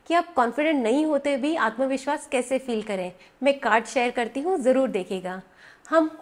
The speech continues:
हर किसी को डाउट्स आना तो बहुत नॉर्मल बात है, लेकिन इसे अपने परफॉर्मेंस में इंटरफेयर ना करने दें। एक बार जब आप डाउट के घेरे में पड़ जाते हो ना, तब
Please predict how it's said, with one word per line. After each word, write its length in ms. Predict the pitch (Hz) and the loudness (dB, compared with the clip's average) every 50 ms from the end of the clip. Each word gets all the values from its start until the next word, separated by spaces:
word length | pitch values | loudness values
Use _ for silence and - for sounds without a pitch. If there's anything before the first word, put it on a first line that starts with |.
| - - | -6 2
हर 160 | 294 370 392 | 4 4 6
किसी 280 | - - 415 415 - 392 | 6 4 2 4 4 4
को 140 | - 427 | 6 6
डाउट्स 440 | 392 269 214 226 208 226 285 - - | 4 6 8 8 8 8 6 4 0
आना 260 | - 247 285 285 320 | 0 0 2 2 2
तो 120 | 330 330 359 | 2 2 0
बहुत 300 | 277 269 277 320 320 269 | 0 2 2 2 2 2
नॉर्मल 380 | 247 226 202 190 214 233 240 | 0 2 2 2 2 0 0
बात 280 | 214 214 202 190 190 - | 0 0 -2 -2 -2 -4
है, 140 | 196 196 190 - - - - - - | -8 -8 -8 -12 -18 -20 -10 0 4
लेकिन 280 | 254 269 262 349 349 | 4 6 6 6 4
इसे 200 | 349 359 339 - | 4 2 2 2
अपने 200 | 370 359 339 370 | 2 2 2 0
परफॉर्मेंस 680 | 370 - - 214 214 - 254 247 254 269 294 302 294 - | 0 2 2 2 2 4 4 2 4 4 2 0 0 0
में 100 | 320 302 | 0 2
इंटरफेयर 460 | 262 233 214 254 269 269 277 302 262 | 2 2 2 0 0 0 2 0 0
ना 120 | 247 226 208 | 0 0 -2
करने 300 | 214 214 202 202 190 180 | -4 -4 -4 -4 -4 -4
दें। 160 | 180 180 185 - - - - - _ - | -4 -8 -10 -12 -16 -20 -20 -10 _ 2
एक 240 | 240 294 302 247 240 | 2 2 2 2 2
बार 160 | 294 302 285 | 2 2 4
जब 160 | 277 320 277 | 2 2 2
आप 60 | 311 | 4
डाउट 380 | 262 220 - 185 214 240 262 247 | 2 2 2 4 4 4 2 2
के 120 | - 311 | 0 -2
घेरे 260 | 254 220 254 262 262 277 | 0 2 2 4 4 4
में 180 | 285 302 277 | 2 0 0
पड़ 180 | - 233 240 247 | 2 0 2 2
जाते 300 | 247 254 240 233 240 247 | 2 0 0 0 0 -4
हो 60 | 240 | -4
ना, 100 | 254 269 | -2 -2
तब 220 | 269 339 311 - | -2 -4 -4 -6